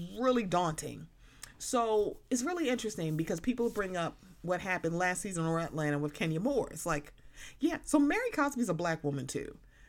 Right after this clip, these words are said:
So I'm wondering if they didn't really jump to say something about Mary because of what people said about Kenya Moore last season. When it came up, she did an apology. They did an apology.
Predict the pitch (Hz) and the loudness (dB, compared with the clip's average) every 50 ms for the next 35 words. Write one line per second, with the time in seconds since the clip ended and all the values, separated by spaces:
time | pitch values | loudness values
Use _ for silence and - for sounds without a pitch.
0 | - - - - - 247 220 214 - 220 214 214 214 208 214 247 320 392 427 370 | -20 -16 -10 0 2 4 4 4 4 2 2 0 -2 -2 0 2 2 2 2 2
1 | 277 226 170 156 147 143 127 120 135 151 - - - - - - - - - - | 0 0 0 0 -2 -4 -4 -4 -6 -8 -8 -12 -20 -20 -20 -20 -20 -20 -20 -20
2 | - - - - - - - - - - - - - - - - - 214 214 214 | -20 -20 -20 -20 -20 -20 -20 -20 -20 -18 -18 -18 -20 -20 -6 0 4 4 4 4
3 | - 226 240 277 240 240 247 247 208 214 202 202 226 214 208 196 190 180 165 165 | 6 4 4 6 4 4 2 2 2 0 2 4 4 4 4 2 0 -2 -6 -8
4 | - - - - 139 127 - 175 208 214 220 214 - - - 208 175 - - 220 | -12 -20 -10 -8 -4 -2 4 6 6 6 6 2 -2 -2 0 0 2 4 4 4
5 | 208 214 208 - 214 202 208 196 185 180 185 185 185 190 185 196 214 214 214 214 | 4 4 2 0 -2 -2 -2 -4 -2 0 0 0 0 0 0 2 2 2 2 0
6 | - - - 156 185 160 - 247 214 208 185 180 220 247 247 247 262 277 247 233 | -4 -8 0 0 0 2 4 2 2 2 2 4 2 2 4 8 6 6 6 6
7 | 220 - - 240 202 196 196 190 175 185 175 170 - - 214 180 170 165 165 160 | -2 2 2 2 2 4 2 2 4 2 2 2 2 0 0 0 2 2 4 4
8 | 160 156 151 151 151 143 139 - - - 139 139 135 127 - - - - - - | 6 6 4 4 2 0 0 10 12 12 12 12 8 -2 -6 -6 -8 -8 -14 -8
9 | - - 156 175 190 190 190 - 240 226 220 214 202 185 170 165 - - - - | 2 2 4 4 4 0 0 2 4 4 4 4 2 0 0 -2 -4 -14 -20 -20
10 | - - - - - 202 196 170 190 190 190 208 208 214 214 - 233 208 196 190 | -10 -8 -8 -4 -4 -4 -2 0 0 0 0 2 0 0 0 2 0 0 2 0
11 | 185 180 170 180 180 180 - 151 139 208 226 269 277 - 220 202 185 180 175 170 | -2 -2 -4 -8 -8 -10 -12 -2 4 6 8 8 8 8 6 4 4 0 -2 0
12 | 175 160 160 156 151 151 151 147 147 | 0 0 2 2 2 4 4 2 2